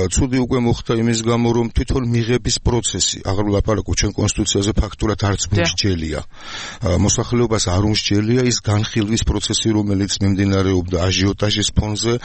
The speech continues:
Speaker 1: ძირითადი, მ, ასე ვთქვათ, ყურადღება მას და დაეთმო იქ მხოლოდ და მხოლოდ ისეთ საკითხებს, რომელიც, მ, ალბათ ყველაზე მნიშვნელოვანი იყო, ეს იყო საარჩევნო სისტემა, რადგანაც დემოკრატიას განსაზღვრავდა, დანარჩენზე შეიძლება ითქვას, არც კი გვისაუბრია.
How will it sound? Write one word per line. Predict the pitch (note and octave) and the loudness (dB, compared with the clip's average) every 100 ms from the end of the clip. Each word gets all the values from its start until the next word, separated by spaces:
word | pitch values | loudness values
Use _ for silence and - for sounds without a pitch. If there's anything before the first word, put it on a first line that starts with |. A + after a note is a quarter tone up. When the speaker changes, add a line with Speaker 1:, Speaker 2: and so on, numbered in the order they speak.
| - - - | -8 -12 -10
Speaker 1:
ძირითადი, | - G#2 A2 A2+ G2+ G#2+ | -2 0 0 0 0 0
მ, | F2+ F#2 F2+ F#2 F2+ | 0 -2 0 0 0
ასე | D#2 D#2 | 0 0
ვთქვათ, | F#2 - F#2 | 0 -2 -2
ყურადღება | - G2+ G2+ F#2 F#2+ F2+ | -2 0 0 0 -2 0
მას | F2 E2+ | 0 -2
და | - F#2+ | 0 -2
დაეთმო | F2+ G2 F#2+ F2+ G#2 F#2+ - | 0 0 0 0 0 0 0
იქ | A2 F#2+ | -2 -2
მხოლოდ | G#2 F2 G#2+ G#2 | -2 0 0 0
და | G2+ | 0
მხოლოდ | F#2+ - F#2+ E2+ | -2 0 -2 -2
ისეთ | G#2+ - A2+ | -2 -2 -2
საკითხებს, | B2 - B2 - - | -2 -4 -4 -2 0
რომელიც, | A#2+ A#2 A#2+ A#2+ - - - - | 0 0 0 0 -2 -8 -10 -8
მ, | - G2 F#2+ | -6 -4 -2
ალბათ | F#2 F#2 | 0 -2
ყველაზე | - F#2+ F#2+ G2+ | 0 0 2 2
მნიშვნელოვანი | G2+ - A2 G#2+ G#2+ A2 | 0 0 0 2 2 0
იყო, | G#2 | 0
ეს | F#2 | 0
იყო | F#2 | -2
საარჩევნო | F2+ G2+ F#2+ - A2+ G#2+ | -2 0 0 -2 -2 0
სისტემა, | G#2 - - A2+ A#2 | 0 -2 -2 0 0
რადგანაც | G#2 F#2 F#2+ F#2 | 0 0 0 0
დემოკრატიას | E2 F#2+ F#2+ F#2 F2+ F#2+ G2 | 0 0 0 0 0 -2 0
განსაზღვრავდა, | G2+ G2 A2 - G#2+ A2 C3+ - - | 0 0 0 2 0 0 -2 -4 -8
დანარჩენზე | - A2 C3+ C3 D3 C3+ | -2 2 2 0 0 0
შეიძლება | C#3+ - A2 G#2+ G#2+ | 0 0 0 0 0
ითქვას, | G#2+ A#2 G#2+ | 0 0 0
არც | G2 - | -2 -2
კი | G#2 | -2
გვისაუბრია. | F#2+ - A#2 E2+ C#2 G#1 | -2 0 2 0 -2 -6